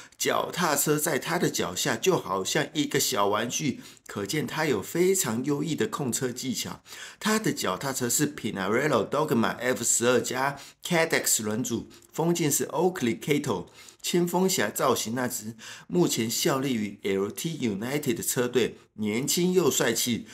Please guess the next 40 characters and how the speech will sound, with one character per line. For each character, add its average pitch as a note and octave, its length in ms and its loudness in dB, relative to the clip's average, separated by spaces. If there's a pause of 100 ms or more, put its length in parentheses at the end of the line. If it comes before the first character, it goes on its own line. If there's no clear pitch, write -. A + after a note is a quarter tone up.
(200)
决 C#3+ 180 2
定 F#3 180 4
了， A2 300 2 (300)
我 A2 260 -2
就 E3+ 140 4
选 - 320 0
他 D#3+ 180 -4
来 B2+ 180 0
当 D3+ 220 0
今 E3 180 -2
天 E3+ 220 4
这 E3+ 160 6
集 - 160 -4
的 C3 100 4
主 C3 220 -4
角 B2 220 2
了。 G#2 320 0 (360)
在 F3+ 200 2
训 F3+ 260 2
练 D#3 180 2
一 D#3 80 -4
开 D#3+ 220 -2
始 C3 140 0
时， F2+ 340 -2 (240)
我 D#3 200 0
赶 F#2 280 -2
快 C3+ 220 -2
指 A#2 180 -4
导 A2 180 0
南 G#2 300 -4
本 G2+ 220 0
萨 B2 260 0
泰 C3 220 -6
要 C#3 180 -2
如 A2+ 240 -2
何 B2 200 0
按 C3 200 0
摄 D3+ 220 0
影 F#2+ 160 0
机， B2 380 -4